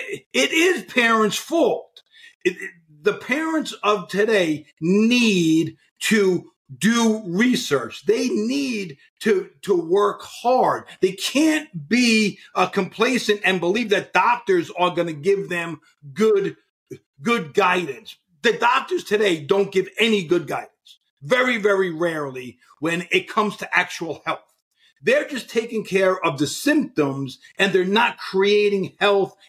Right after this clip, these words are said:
and they definitely don't wanna optimize, uh, the health.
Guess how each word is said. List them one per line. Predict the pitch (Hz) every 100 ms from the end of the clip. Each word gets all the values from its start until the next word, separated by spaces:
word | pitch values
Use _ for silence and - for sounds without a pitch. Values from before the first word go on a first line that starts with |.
| 180
and | 196
they | 175
definitely | 156 359 339 269
don't | 214 196
wanna | 185 175 - -
optimize, | 208 214 156 139 127 120 113 - _
uh, | 143
the | 131
health. | 123 127 -